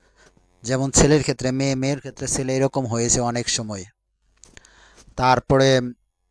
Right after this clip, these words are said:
স্থায়ী ঠিকানা এবং বর্তমান ঠিকানা, শিক্ষা প্রতিষ্ঠানের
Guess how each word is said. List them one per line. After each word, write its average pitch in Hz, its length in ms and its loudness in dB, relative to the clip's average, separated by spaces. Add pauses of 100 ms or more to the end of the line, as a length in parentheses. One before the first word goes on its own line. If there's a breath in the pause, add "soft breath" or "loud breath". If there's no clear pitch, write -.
(680)
স্থায়ী 139 420 0
ঠিকানা 131 480 0 (1600)
এবং 127 340 0 (220)
বর্তমান 139 440 -2
ঠিকানা, 120 440 -4 (160)
শিক্ষা - 340 -6
প্রতিষ্ঠানের 123 720 -2